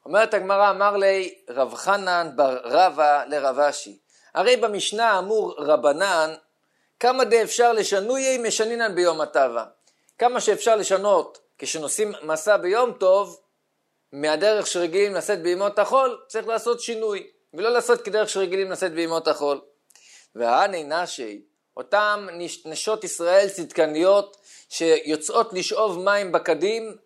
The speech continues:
ביום טוב, לצורך שמחת יום טוב. דקמליין חצבי הוא, הן שואבות וממלאות את הקדים שלהם,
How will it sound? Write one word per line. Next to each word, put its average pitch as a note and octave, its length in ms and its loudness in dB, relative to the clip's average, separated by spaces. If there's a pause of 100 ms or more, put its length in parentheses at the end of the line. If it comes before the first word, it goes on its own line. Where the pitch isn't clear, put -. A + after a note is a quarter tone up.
(320)
ביום G#3+ 400 2
טוב, G#3 420 0
לצורך G#3 420 -2
שמחת G3 480 -2
יום G3 280 0
טוב. F3 280 -4 (400)
דקמליין A#3+ 680 0
חצבי A3 680 2
הוא, D#3 400 -6 (220)
הן E3+ 220 0 (300)
שואבות F3 840 2
וממלאות E3+ 680 -4
את - 100 -8
הקדים F#3+ 440 -2
שלהם, F#3 420 0